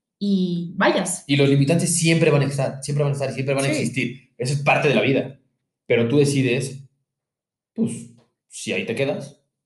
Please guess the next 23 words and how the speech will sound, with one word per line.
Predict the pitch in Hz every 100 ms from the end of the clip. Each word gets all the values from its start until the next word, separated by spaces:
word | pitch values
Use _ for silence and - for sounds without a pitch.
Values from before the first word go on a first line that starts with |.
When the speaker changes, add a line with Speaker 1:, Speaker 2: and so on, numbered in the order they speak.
| _
Speaker 2:
o | - 123
si | 110
le | 98
das | 95
para | 95
adelante. | 120 - - -
Speaker 1:
Exacto. | 226 302 294
Speaker 2:
El | 180
único | 226 269 185
tema | 175 175 175 175 - -
que | 123
yo | 143
sí |
creo | 147 139
con-, | 139 120 110
eh, | 92 -
importante, | 117 113 110 123 123 131 131 - - _ _ _ _ _
que | - 151
es | 165
válido | 156 156 156 156 156 - - - _ _ _ _ _ _ _
no | 139 165 196
ponerte | 196 175 160
límite, | 131 127 127 139 170 - -